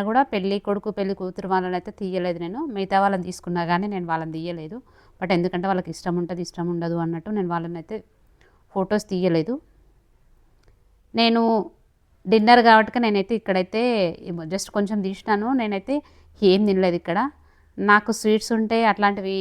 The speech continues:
రైస్ కాడికి అట్లాంటివి అయితే నేను పోను కాబట్టి నేను స్వీట్స్ తిన్నా, అన్ని టేస్ట్ చే-, టేస్ట్ చేసిన, స్వీట్లు, ఐస్ క్రీములు అన్నీ టేస్ట్ చేసిన. చేసిన తర్వాత లాస్ట్కు మాత్రం ఫ్రూట్స్ అన్నీ కూడా తినేసిన తర్వాత మాత్రం ఏది ఉన్నా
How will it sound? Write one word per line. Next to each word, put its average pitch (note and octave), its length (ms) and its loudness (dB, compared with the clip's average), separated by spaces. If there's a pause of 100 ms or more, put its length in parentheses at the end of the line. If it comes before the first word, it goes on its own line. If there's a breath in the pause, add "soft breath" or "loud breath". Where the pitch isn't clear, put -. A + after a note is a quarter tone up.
(260)
రైస్ F#3+ 220 -2 (100)
కాడికి F#3+ 340 0
అట్లాంటివి F3+ 340 -4
అయితే F3+ 160 -10
నేను F3+ 180 -8
పోను F3+ 260 -6
కాబట్టి F3 320 -8 (560 soft breath)
నేను G#3 200 -2
స్వీట్స్ G3+ 340 0
తిన్నా, G3 300 2
అన్ని F#3+ 200 -2
టేస్ట్ F#3 220 -4
చే-, D#3+ 180 -4 (320)
టేస్ట్ F3+ 300 -2
చేసిన, F3+ 240 -4 (100)
స్వీట్లు, F3 360 -6 (100)
ఐస్ F3 160 -4
క్రీములు F3 260 -4
అన్నీ F3+ 180 -2 (200)
టేస్ట్ E3+ 240 -6
చేసిన. E3+ 260 -10 (920 soft breath)
చేసిన B3+ 380 2
తర్వాత F#3 380 -2
లాస్ట్కు F#3+ 420 -2
మాత్రం F3+ 260 -4
ఫ్రూట్స్ G3 320 -4
అన్నీ F#3+ 200 0
కూడా F#3 160 -2
తినేసిన F3+ 400 -4
తర్వాత F3 260 -6 (100)
మాత్రం F#3 200 -10 (460 soft breath)
ఏది B3 140 8
ఉన్నా B3 140 4